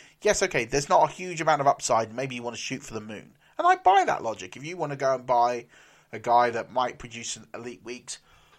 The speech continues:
excuse me, Jonathan Taylor, for example, I, I buy that. Ultimately, I just don't wanna get those early picks wrong.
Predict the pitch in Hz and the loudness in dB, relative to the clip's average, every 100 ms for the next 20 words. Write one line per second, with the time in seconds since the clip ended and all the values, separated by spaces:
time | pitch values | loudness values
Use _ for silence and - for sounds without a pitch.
0 | 110 - - _ - - 117 101 101 127 | -18 -18 -20 _ -14 -12 -12 -14 -4 -2
1 | 113 113 113 123 113 107 - 104 120 113 | -2 -6 -10 -8 -6 -8 -10 -8 -6 -6
2 | 107 120 147 143 - 135 147 147 101 - | -6 -2 0 2 0 0 4 2 2 -8
3 | - _ _ _ _ _ _ _ _ _ | -16 _ _ _ _ _ _ _ _ _
4 | _ _ - 165 160 151 123 131 120 123 | _ _ 0 0 0 -8 -6 -4 -2 -2
5 | 113 135 120 113 107 120 113 110 107 104 | -2 0 0 -2 -10 -10 -10 -10 -12 -12
6 | 107 - - 107 123 139 | -14 -16 -12 -2 0 0